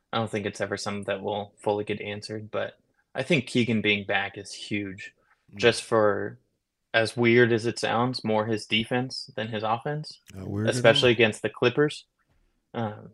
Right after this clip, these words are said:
Speaker 1: it's just wild how impactful he's been on that side of the ball, where we kind of hoped more long-term, but seeing this defensive growth from him this early on is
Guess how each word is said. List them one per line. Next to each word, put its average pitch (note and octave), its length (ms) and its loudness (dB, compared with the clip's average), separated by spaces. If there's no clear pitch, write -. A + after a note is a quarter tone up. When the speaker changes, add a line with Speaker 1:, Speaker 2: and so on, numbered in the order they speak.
Speaker 1:
it's - 160 -4
just A#2+ 180 0
wild A#2 320 12
how A#2 500 6
impactful A2 680 -2
he's A2 180 -2
been A2 300 -2
on G#2 200 -6
that G#2+ 200 -2
side G#2 180 -4
of G#2 80 -2
the G#2 60 -6
ball, G2+ 400 -4
where A2 340 2
we G#2 440 -4
kind A2 160 -2
of G2 80 -8
hoped C3 440 4
more A2+ 280 2
long-term, D3 640 2
but A#2 240 4
seeing D#3 460 0
this A#2 320 4
defensive A#2 640 -4
growth G#2+ 260 4
from A2+ 260 0
him A2 160 -2
this G#2+ 220 0
early G#2+ 300 -2
on A2 380 0
is A2 640 0